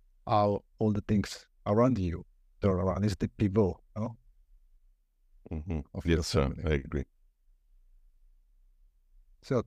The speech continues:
Speaker 1: thank you for your time, Michael. I don't know if you want to add anything else. You already say, but free to say.
Speaker 2: No, I, I, I just want to thank you for your efforts.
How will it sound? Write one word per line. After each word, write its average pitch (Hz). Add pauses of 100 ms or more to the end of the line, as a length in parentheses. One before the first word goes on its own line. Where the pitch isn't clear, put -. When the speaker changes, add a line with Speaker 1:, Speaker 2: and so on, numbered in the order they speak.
(100)
Speaker 1:
thank 143
you 156
for 135
your 131
time, 107
Michael. 95
I 95
don't 104
know 123
if 120
you 127
want 120
to 123
add 113 (100)
anything 120
else. 113
You 104
already 107 (1500)
say, 101 (120)
but 87 (560)
free 123
to 107
say. 98
Speaker 2:
No, 113
I, 101
I, 95
I 98 (480)
just - (380)
want 95
to 92
thank 85
you 85
for 78
your 73
efforts. -